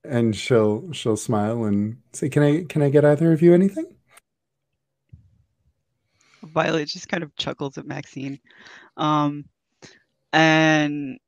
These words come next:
Speaker 2: she says, "Just give me something greasy that I'm gonna have to run off."
Speaker 1: Now that is more our speed.
Speaker 2: Perfect.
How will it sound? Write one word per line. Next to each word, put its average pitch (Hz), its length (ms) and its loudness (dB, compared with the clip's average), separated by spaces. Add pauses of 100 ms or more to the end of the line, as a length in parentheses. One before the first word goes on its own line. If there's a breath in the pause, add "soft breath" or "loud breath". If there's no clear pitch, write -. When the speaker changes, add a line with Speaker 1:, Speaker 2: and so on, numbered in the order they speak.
(760)
Speaker 2:
she - 300 -4
says, 151 360 0
"Just 175 260 -8 (1160)
give 254 120 -6
me 226 80 -8
something 160 280 -4
greasy 139 320 -6
that 131 120 0
I'm 131 60 -8
gonna 131 200 -4
have 123 140 -6
to 123 80 -8
run 123 140 -6
off." 123 300 -8 (2000)
Speaker 1:
Now 107 180 0
that 127 440 4 (120)
is 107 300 -2
more 131 240 0
our 135 160 2
speed. 101 440 -8 (1600)
Speaker 2:
Perfect. - 440 -10